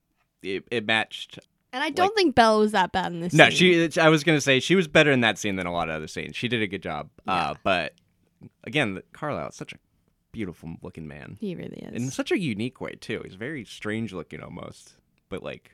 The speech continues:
Speaker 2: Like a vampire?
Speaker 1: Wow. <laughs> Wow.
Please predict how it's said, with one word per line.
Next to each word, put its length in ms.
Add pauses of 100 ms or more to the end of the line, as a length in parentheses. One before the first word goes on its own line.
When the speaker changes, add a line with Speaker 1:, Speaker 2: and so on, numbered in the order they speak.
(120)
Speaker 2:
Like 260
a 60
vampire? 640 (560)
Speaker 1:
Wow. 840
<laughs> 20 (920)
Wow. 480